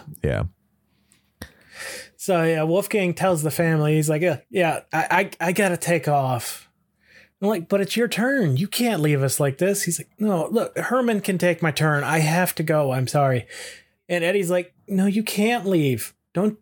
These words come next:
Speaker 2: don't you care?"
Speaker 1: Yeah.
Speaker 2: And Wolfgang, he looks re-, even under with the mask on, he looks so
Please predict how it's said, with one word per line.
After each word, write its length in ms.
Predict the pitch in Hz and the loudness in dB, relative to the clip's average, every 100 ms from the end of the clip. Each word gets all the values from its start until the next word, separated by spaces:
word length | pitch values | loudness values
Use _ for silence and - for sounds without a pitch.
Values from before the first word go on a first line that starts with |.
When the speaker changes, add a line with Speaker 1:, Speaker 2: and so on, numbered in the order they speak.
| - | -2
Speaker 2:
don't 260 | 202 202 | 0 0
you 80 | 233 | 0
care?" 640 | 214 165 165 208 247 214 _ - | 0 0 2 0 -2 -6 _ -4
Speaker 1:
Yeah. 320 | 76 50 87 - _ _ _ _ _ _ _ _ _ _ _ _ | -2 0 -4 -6 _ _ _ _ _ _ _ _ _ _ _ _
Speaker 2:
And 260 | 180 175 170 | -2 0 2
Wolfgang, 600 | 196 202 214 175 147 151 _ | 0 0 0 0 -2 -8 _
he 360 | 135 - 233 170 | -10 -2 0 2
looks 480 | 156 160 143 - | 2 2 2 -2
re-, 180 | 139 156 170 | 0 -2 0
even 220 | 220 226 | 0 2
under 300 | 202 185 220 - | 2 2 0 -2
with 280 | 180 175 180 | -2 0 0
the 80 | |
mask 380 | 160 151 147 - | 0 0 0 0
on, 340 | 160 156 143 131 | 2 2 2 2
he 140 | 160 | 0
looks 280 | 165 165 - | 0 0 -2
so 480 | - 170 170 151 | -2 2 2 0